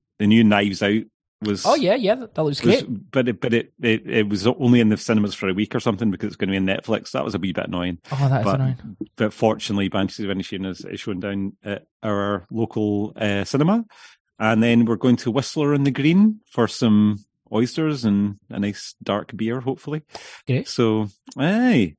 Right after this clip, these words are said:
Speaker 1: And, uh, yeah, so just quite modest, just, uh, just kinda keeping it local. And then there's, like, the festive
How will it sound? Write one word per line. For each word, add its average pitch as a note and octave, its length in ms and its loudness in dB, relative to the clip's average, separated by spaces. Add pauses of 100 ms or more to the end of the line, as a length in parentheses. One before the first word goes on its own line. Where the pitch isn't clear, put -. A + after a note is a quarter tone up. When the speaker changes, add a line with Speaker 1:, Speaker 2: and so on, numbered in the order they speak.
Speaker 1:
And, B2 340 2
uh, B2 400 4
yeah, G3+ 280 4
so G3 180 0
just F3+ 260 -6 (200)
quite A3 180 0
modest, D3 500 2
just, - 400 -8
uh, C3+ 220 2
just - 240 -8
kinda B2 180 2
keeping C3+ 240 -4
it A#2+ 80 0
local. B2 440 0 (560)
And A2 760 4 (680)
then B2 180 2
there's, - 300 -2
like, - 420 -8 (180)
the G#2+ 180 -6
festive - 680 -2